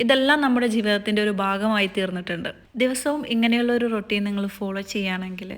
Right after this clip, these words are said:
നിങ്ങളെ മെൻ്റൽ ഹെൽത്തിന് വളരെയധികം ഹെൽപ്ഫുള്ളാണിത്. നമ്മൾ ഡെയിലി എണീക്കുന്ന സമയത്ത് എന്തെങ്കിലും പ്രാർത്ഥനകൾ ചൊല്ലിക്കൊണ്ട് എണീക്കുക, അതുപോലെ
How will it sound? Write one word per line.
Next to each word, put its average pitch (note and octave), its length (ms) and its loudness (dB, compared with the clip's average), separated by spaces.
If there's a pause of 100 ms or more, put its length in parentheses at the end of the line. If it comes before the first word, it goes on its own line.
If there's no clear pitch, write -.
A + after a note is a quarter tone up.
(200)
നിങ്ങളെ G3 240 -6 (100)
മെൻ്റൽ G3 320 -4 (100)
ഹെൽത്തിന് G3+ 500 -4
വളരെയധികം G3+ 640 -6 (520)
ഹെൽപ്ഫുള്ളാണിത്. F#3+ 840 -2 (640)
നമ്മൾ B3+ 160 2 (100)
ഡെയിലി B3+ 380 4 (160)
എണീക്കുന്ന G#3+ 380 0 (120)
സമയത്ത് G3 540 -4 (200)
എന്തെങ്കിലും F#3+ 540 -6
പ്രാർത്ഥനകൾ F#3+ 520 -4 (120)
ചൊല്ലിക്കൊണ്ട് F#3+ 460 -6
എണീക്കുക, F#3 360 -10 (540)
അതുപോലെ A#3 340 0